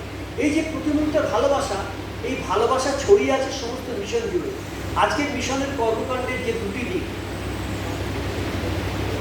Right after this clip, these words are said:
নিষ্ঠা ভরে, অত্যন্ত নিষ্ঠা ভরে সমস্ত কাজ ঘড়ির টাইম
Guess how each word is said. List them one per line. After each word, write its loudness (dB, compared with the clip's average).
নিষ্ঠা 4
ভরে, 2
অত্যন্ত 4
নিষ্ঠা 4
ভরে 4
সমস্ত 0
কাজ 2
ঘড়ির 2
টাইম 4